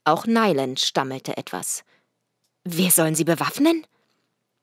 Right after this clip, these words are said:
Aber die Gefangenen begannen zu jubeln und übertönten ihn. Da hatte Wyrick die Tür auch schon geöffnet,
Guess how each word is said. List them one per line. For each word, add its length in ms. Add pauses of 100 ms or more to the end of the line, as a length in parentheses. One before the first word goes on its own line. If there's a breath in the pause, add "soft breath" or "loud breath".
(920)
Aber 240
die 100
Gefangenen 580
begannen 320
zu 160
jubeln 500 (140)
und 180
übertönten 600
ihn. 240 (1000)
Da 140
hatte 200
Wyrick 340
die 120
Tür 240
auch 80
schon 220
geöffnet, 560